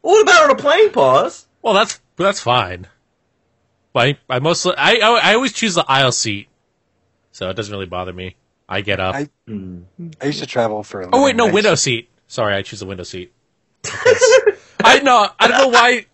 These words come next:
Speaker 2: I don't know why I, th-, I thought aisle. Window, I always choose window because I have to look outside the, the window, otherwise I get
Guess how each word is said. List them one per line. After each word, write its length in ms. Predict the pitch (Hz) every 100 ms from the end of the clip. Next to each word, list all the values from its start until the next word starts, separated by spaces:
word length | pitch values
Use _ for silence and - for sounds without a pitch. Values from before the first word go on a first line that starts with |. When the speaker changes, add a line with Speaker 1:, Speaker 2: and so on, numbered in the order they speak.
| _ -
Speaker 2:
I 80 | 247
don't 100 | 302
know 60 |
why 180 | 247 247
I, 60 | 233
th-, 140 | - -
I 100 | 196
thought 280 | - 185 175
aisle. 420 | 175 165 110 - -
Window, 460 | 175 214 226 202 -
I 160 | 170
always 280 | 160 180 175
choose 200 | - 170
window 160 | 135 120
because 480 | 120 127 113 110 -
I 300 | 120 117 117 -
have 220 | 123 127
to 60 | 131
look 180 | 117 117
outside 420 | 101 117 107 98
the, 300 | 107 101 98
the 80 | 101
window, 280 | 98 98 101
otherwise 360 | 101 101 101
I 60 | 98
get 200 | 98 107